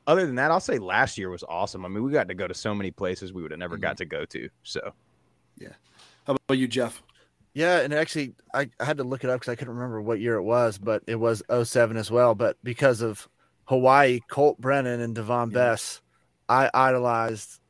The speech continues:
Speaker 3: Colt Brennan. I
Speaker 2: Mm-hmm.
Speaker 3: loved that dude. That was right when I was graduating high school, going into junior college.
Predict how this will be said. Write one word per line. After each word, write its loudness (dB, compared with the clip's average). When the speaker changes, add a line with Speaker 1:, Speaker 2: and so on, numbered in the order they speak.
Speaker 3:
Colt -4
Brennan. -8
I 0
Speaker 2:
Mm-hmm. -4
Speaker 3:
loved -2
that 0
dude. -4
That 2
was -2
right 0
when -6
I -2
was -8
graduating -2
high 0
school, -2
going -2
into -6
junior -6
college. 0